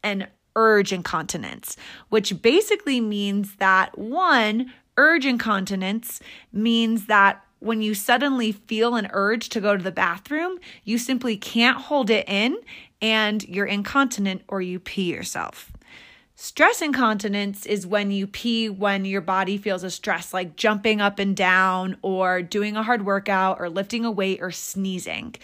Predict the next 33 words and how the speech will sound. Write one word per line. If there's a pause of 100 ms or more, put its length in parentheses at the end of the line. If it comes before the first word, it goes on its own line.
(320)
And
I
basically
had
a
combination
of
those
two, (260)
simply
because (340)
I
was
given
bad (140)
advice. (920)
If
I've
learned (240)
anything
through
my
journey
with
chronic
pain
and
seeing
so
many
different
healthcare
professionals